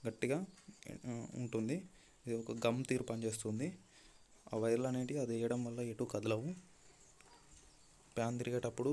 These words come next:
ఎలాంటి డిస్టర్బెన్స్ అనేది ఉండకుండా ఉంటుంది. ఫ్యాన్ వైండింగ్ చూసాం కదా.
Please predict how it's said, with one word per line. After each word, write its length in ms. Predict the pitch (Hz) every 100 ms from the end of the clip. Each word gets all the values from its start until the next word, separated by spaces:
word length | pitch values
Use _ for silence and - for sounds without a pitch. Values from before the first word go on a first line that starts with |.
| 147
ఎలాంటి 380 | 117 120 117 160 - - - -
డిస్టర్బెన్స్ 440 | - - 120 120 120
అనేది 240 | 117 117
ఉండకుండా 440 | 127 117 113 113 123
ఉంటుంది. 380 | 120 110 107 123 175 - - - - - - - - - _ - - - - - - - - - -
ఫ్యాన్ 260 | - 120 123
వైండింగ్ 380 | 123 123 123 120
చూసాం 280 | 123 117 117
కదా. 180 | 113 127